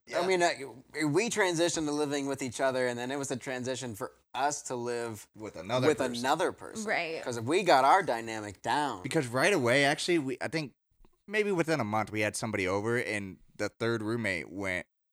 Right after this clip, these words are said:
Speaker 2: "It feels like I'm, like, fifth wheeling," 'cause we had another couple and
Speaker 3: Aw.
Speaker 2: then us two. <laughs>
Speaker 3: Yeah.
Speaker 2: Like,
Speaker 3: It's, it's
Speaker 2: then,
Speaker 3: kinda
Speaker 2: then
Speaker 3: hard,
Speaker 2: you
Speaker 3: like,
Speaker 2: would
Speaker 3: adding,
Speaker 1: nice for a
Speaker 3: right, like,
Speaker 1: change,
Speaker 3: adding
Speaker 1: let
Speaker 3: an
Speaker 1: me
Speaker 3: odd
Speaker 1: tell you.
Speaker 3: out, you
Speaker 2: Yeah.
Speaker 3: know, like, someone's, like, always, like, m-,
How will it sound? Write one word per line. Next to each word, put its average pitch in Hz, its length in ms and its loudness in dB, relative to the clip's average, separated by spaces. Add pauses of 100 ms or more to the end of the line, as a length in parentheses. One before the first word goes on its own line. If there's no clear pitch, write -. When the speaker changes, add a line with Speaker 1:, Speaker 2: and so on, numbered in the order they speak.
(140)
Speaker 2:
"It 98 100 -10
feels 113 180 -2
like 104 140 -4
I'm, 92 180 -6
like, 80 220 -10 (200)
fifth 95 220 -4
wheeling," 80 400 -6
'cause 92 180 -12
we 98 100 -4
had 98 120 0
another 104 280 0
couple 117 320 0
and 101 80 -2
Speaker 3:
Aw. 95 40 -2
Speaker 2:
then 92 100 -4
us 110 260 0
two. 67 320 -8
<laughs> - 40 -20
Speaker 3:
Yeah. 226 760 6
Speaker 2:
Like, 277 380 8
Speaker 3:
It's, - 80 4
it's - 180 6
Speaker 2:
then, - 0 -
Speaker 3:
kinda 269 340 12
Speaker 2:
then 415 140 12
Speaker 3:
hard, 349 120 12
Speaker 2:
you - 40 6
Speaker 3:
like, 180 100 8
Speaker 2:
would 240 120 12
Speaker 3:
adding, 285 260 12
Speaker 1:
nice 247 340 12
for - 180 -2
a - 20 6
Speaker 3:
right, 370 220 12
like, 330 140 8
Speaker 1:
change, - 80 6
Speaker 3:
adding 320 260 10
Speaker 1:
let 247 100 8
Speaker 3:
an 254 60 -2
Speaker 1:
me 277 60 4
Speaker 3:
odd 294 260 12
Speaker 1:
tell - 100 10
you. 208 100 12
Speaker 3:
out, 254 380 10
you 269 100 2
Speaker 2:
Yeah. 226 220 8
Speaker 3:
know, 233 40 6
like, 240 200 4
someone's, 262 320 2
like, 247 200 2
always, 220 280 2
like, 220 160 2
m-, 220 180 -4